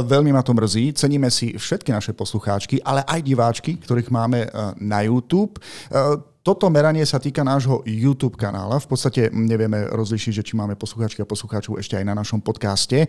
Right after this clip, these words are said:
A samozrejme si veľmi ceníme aj všetkých tých mužských poslucháčov rôznych vekových kategórií, ktorí nás, e, počúvajú, ktorí si s nami aj píšu. Takže,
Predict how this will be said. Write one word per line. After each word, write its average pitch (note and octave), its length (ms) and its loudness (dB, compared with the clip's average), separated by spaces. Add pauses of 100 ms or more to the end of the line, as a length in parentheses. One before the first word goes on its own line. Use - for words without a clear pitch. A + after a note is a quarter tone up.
(240)
A - 80 -6
samozrejme E3+ 440 4
si D#3 120 0
veľmi F3+ 400 2
ceníme D3+ 420 4
aj C3 220 2
všetkých E3 640 -2
tých C3 240 0
mužských C3 340 0
poslucháčov B2 640 2
rôznych B2+ 480 4
vekových A#2+ 340 0
kategórií, A2 520 0
ktorí A2+ 320 -2
nás, G2+ 320 -2
e, G2+ 260 -4
počúvajú, A2+ 480 2
ktorí A#2+ 300 -2
si A#2+ 100 -2
s A#2 80 0
nami A#2 240 0
aj A2+ 240 0
píšu. A2+ 400 -2
Takže, G#2+ 320 0